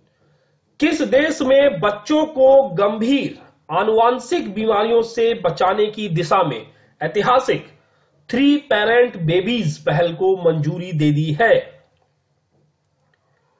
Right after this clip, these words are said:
किस देश में बच्चों को गंभीर आनुवांशिक बीमारियों से बचाने की दिशा में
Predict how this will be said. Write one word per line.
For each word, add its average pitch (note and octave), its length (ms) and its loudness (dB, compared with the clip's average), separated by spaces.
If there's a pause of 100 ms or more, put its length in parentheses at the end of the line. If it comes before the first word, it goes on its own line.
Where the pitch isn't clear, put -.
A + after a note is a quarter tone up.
(500)
किस - 460 -2
देश A3+ 400 4
में A#3 340 4
बच्चों A#3 420 0
को A3+ 340 2
गंभीर G#3+ 600 -2
आनुवांशिक A3 840 -2
बीमारियों A#3 460 2
से A3+ 260 0
बचाने G3 500 0
की G#3 200 -10
दिशा E3+ 320 -2
में F3+ 380 -2